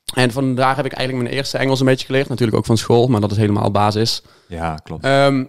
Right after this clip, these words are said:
Speaker 1: maar als je bijvoorbeeld mijn eerste YouTube-video kijkt, daarin spreek ik echt niet zo goed Engels als nu. En, ehm,
Speaker 2: Oefenen, oefenen, oefenen.
Speaker 1: ja, het is echt gewoon omdat je het zo vaak doet en je komt met zoveel buitenlandse mensen in contact, dat ik eigenlijk gewoon de helft van de tijd spreek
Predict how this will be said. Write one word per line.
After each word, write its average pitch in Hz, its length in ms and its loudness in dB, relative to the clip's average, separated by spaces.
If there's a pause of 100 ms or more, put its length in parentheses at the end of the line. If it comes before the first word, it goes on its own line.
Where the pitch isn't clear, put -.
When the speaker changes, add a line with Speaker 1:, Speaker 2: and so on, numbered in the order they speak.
Speaker 1:
maar 131 200 2
als 147 160 0
je 165 60 -2
bijvoorbeeld 139 300 -2
mijn 135 140 0
eerste 131 500 0
YouTube-video 131 560 0
kijkt, 113 460 -2
daarin 117 300 0
spreek 120 240 -4
ik - 60 -4
echt 117 80 -2
niet 120 140 2
zo 120 100 0
goed 117 120 2
Engels 113 200 2
als 113 120 -2
nu. 120 340 2
En, 110 420 -2 (260)
ehm, 107 480 0
Speaker 2:
Oefenen, 101 260 -6
oefenen, 92 220 -6
oefenen. 82 320 -10 (200)
Speaker 1:
ja, 143 300 4
het 135 140 -2
is 147 100 -2
echt 151 160 -4
gewoon 139 520 0 (200)
omdat 131 180 2
je 147 60 4
het 127 100 -2
zo 156 160 6
vaak 143 200 0
doet 156 340 -4
en 120 420 2 (300)
je 117 80 -8
komt 131 120 4
met 131 100 2
zoveel 139 760 2
buitenlandse 131 500 2
mensen 131 220 4
in 139 60 2
contact, 147 420 2
dat 123 80 2
ik 120 80 0
eigenlijk 120 320 2
gewoon 120 200 4
de 117 60 4
helft 123 220 2
van - 80 -6
de 110 80 -2
tijd 117 300 2
spreek 120 220 0